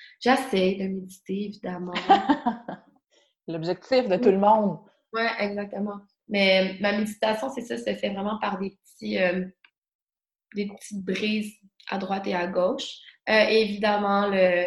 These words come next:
Speaker 1: pour moi, c'est le, le yoga. De vraiment avoir une, une pratique qui manque.
Speaker 2: OK.
Speaker 1: Je me sens un petit peu trop, euh, éparpillée, là.
Speaker 2: As-tu
Speaker 1: La
Speaker 2: une pratique, euh,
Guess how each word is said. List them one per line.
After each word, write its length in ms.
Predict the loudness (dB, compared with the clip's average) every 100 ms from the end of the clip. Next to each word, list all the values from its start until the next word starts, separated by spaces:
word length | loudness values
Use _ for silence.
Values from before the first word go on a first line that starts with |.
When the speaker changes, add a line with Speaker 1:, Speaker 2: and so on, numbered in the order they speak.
| -4 -6
Speaker 1:
pour 100 | -2
moi, 140 | -2 -4 -6
c'est 400 | -4 -4 -6 -14 _ _ _ _
le, 420 | -8 -6 -6 -6 -6
le 80 | -4
yoga. 500 | -6 -6 -8 -10 -14 _ _ _ _ -10
De 80 | -10
vraiment 380 | -8 -8 -6 -4
avoir 260 | -6 -6
une, 220 | -6 -8 -8
une 180 | -12 -10
pratique 680 | -10 -10 -12 -12 -12 -12 _
qui 360 | _ -16 -8 -4
manque. 440 | -4 -4 -6 -12 -18 -20 _ _ _ _ -8
Speaker 2:
OK. 140 | -2
Speaker 1:
Je 640 | -4 -4 -14 _ -18 -8 -6
me 60 | -4
sens 100 | -6
un 140 | -8
petit 180 | -10 -16
peu 180 | -14 -14
trop, 380 | -14 -10 -6 -6
euh, 100 | -6
éparpillée, 760 | -10 -12 -16 -18 -20 -14 -12 -10
là. 80 | -12 -16 -18 _ _ _ _ _ _ _
Speaker 2:
As-tu 160 | -2 2
Speaker 1:
La 40 | 2
Speaker 2:
une 80 | 2
pratique, 520 | -2 2 2 4 2
euh, 380 | 0 0 -2